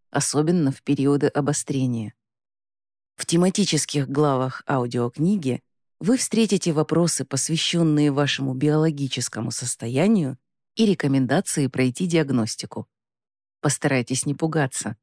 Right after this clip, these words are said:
Это нормально. Некоторыми процессами в нашем организме, в частности в мозге, мы не управляем. Это не вопрос силы или слабости. Медикаменты часто улучшают качество жизни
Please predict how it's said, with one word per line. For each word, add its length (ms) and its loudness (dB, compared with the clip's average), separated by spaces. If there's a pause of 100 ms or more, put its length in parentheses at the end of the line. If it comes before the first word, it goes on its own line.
(320)
Это 220 0
нормально. 640 2 (460)
Некоторыми 560 4
процессами 640 0
в 80 -4
нашем 320 -2
организме, 680 0 (280)
в 60 -20
частности 480 -4
в 120 -2
мозге, 500 2 (380)
мы 240 2
не 340 2
управляем. 760 0 (460)
Это 200 0
не 160 2
вопрос 560 0
силы 640 0
или 180 -2
слабости. 760 -4 (640)
Медикаменты 720 2
часто 480 0
улучшают 720 0
качество 480 -2
жизни 500 0